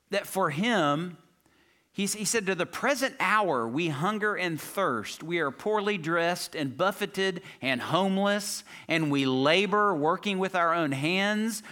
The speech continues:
When reviled, we bless. When persecuted, we endure. When slandered, we entreat.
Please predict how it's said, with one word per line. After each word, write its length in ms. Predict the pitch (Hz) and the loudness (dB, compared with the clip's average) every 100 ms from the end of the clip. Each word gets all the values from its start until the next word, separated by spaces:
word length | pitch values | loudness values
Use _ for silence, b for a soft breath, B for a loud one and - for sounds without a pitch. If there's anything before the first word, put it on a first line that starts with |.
| B B B | B B B
When 240 | 180 170 | 2 2
reviled, 800 | 135 117 117 135 190 233 233 190 | 2 2 4 6 6 4 2 0
we 160 | 135 117 | 0 0
bless. 720 | 104 127 185 254 - - - - | 0 2 4 4 2 -2 -4 -4
When 240 | 285 113 | -2 -2
persecuted, 1040 | - - 214 - 269 - 240 254 294 302 285 180 B | -4 -2 0 0 -4 -2 -2 0 0 -2 -6 -16 B
we 240 | - 180 190 | -2 -2 2
endure. 880 | 170 143 113 143 233 302 311 - - | 0 0 0 0 2 4 2 0 -4
When 240 | 170 190 156 | 2 2 2
slandered, 1040 | - - 170 180 220 277 285 311 311 285 - B B - | -4 -4 -2 2 2 2 2 2 2 0 -4 B B -2
we 260 | 240 277 | 2 4
entreat. 720 | 208 185 - 214 294 339 - | 2 2 0 2 4 2 -2